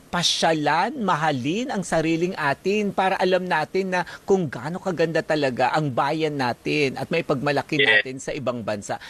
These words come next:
Speaker 1: Kasi pag tayo rin pupunta sa ibang bansa, yung mga hindi pa nakakapunta sa atin, di ba, Kuya Yorli, sasabihin, "What can we see in your country?" Siyempre, alam natin, mas maganda yung hindi lang nabasa natin, yung napuntahan mismo natin, tas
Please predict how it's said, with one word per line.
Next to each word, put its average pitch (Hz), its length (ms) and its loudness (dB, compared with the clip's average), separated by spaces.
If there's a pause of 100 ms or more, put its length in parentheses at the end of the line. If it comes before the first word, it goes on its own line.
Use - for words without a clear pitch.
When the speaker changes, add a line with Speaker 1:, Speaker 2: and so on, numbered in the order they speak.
(180)
Speaker 1:
Kasi 202 340 0
pag 208 200 -4
tayo 208 220 2
rin 196 160 -2
pupunta 190 380 -4
sa 170 100 -4
ibang 147 260 0
bansa, 139 420 0 (280)
yung 196 160 4
mga 202 160 2
hindi 190 160 2
pa 185 120 -2
nakakapunta 151 640 0
sa 131 180 0
atin, 131 180 -2
di 127 100 0
ba, 110 160 0
Kuya 123 320 2
Yorli, 107 500 2 (160)
sasabihin, 160 460 -2 (220)
"What 202 260 -2
can 220 160 -4
we 208 100 -2
see 196 260 -2
in 180 140 -2
your 175 180 2
country?" 190 640 0
Siyempre, 180 320 0
alam 185 280 0
natin, 160 340 -2
mas 220 160 -2
maganda 151 360 0
yung 196 220 0 (160)
hindi 175 220 2
lang 170 160 0
nabasa 143 420 0
natin, 147 480 -2
yung 180 60 -4
napuntahan 139 540 -2
mismo 131 360 0
natin, 131 380 0
tas 170 180 -4